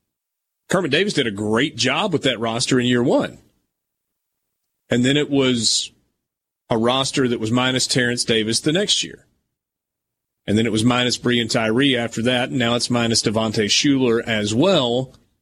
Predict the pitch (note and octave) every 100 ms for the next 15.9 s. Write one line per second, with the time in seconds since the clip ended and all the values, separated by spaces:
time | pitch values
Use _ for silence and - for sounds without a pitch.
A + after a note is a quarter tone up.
0 | _ _ _ _ _ _ _ _ _ _
1 | _ _ _ _ _ _ B2 E3+ C4 B3
2 | G3+ - - F3 G3 G3 D3 C#3 E3 F3+
3 | D3+ C#3 D3+ C3 C3+ C3 C3 B2+ A2 A#2+
4 | G#2+ A#2 G#2 G2+ F#2+ - - _ _ _
5 | _ _ _ _ _ _ _ _ _ _
6 | _ _ _ _ _ _ _ _ _ _
7 | _ _ _ _ _ _ _ _ _ _
8 | - C#3+ E3+ G3+ F3+ - _ _ _ A3+
9 | C#4+ C4 B3 F#3+ - C4 G3 F3+ F3 F3
10 | - F#3+ F#3 F#3+ G#3+ G#3+ F#3+ E3 D3 F3+
11 | E3+ D3+ D3 C3 G#2 - C3 D#3 C3+ F3
12 | E3 C#3+ C#3 C#3 A#2+ C#3 B2+ B2 B2+ G#2+
13 | - _ _ _ _ _ _ _ _ _
14 | _ _ _ _ C3 D3+ D#3 F#3+ G#3 G3+
15 | D#3 E3+ D#3 D3 C3 C3+ C#3 B2+ A#2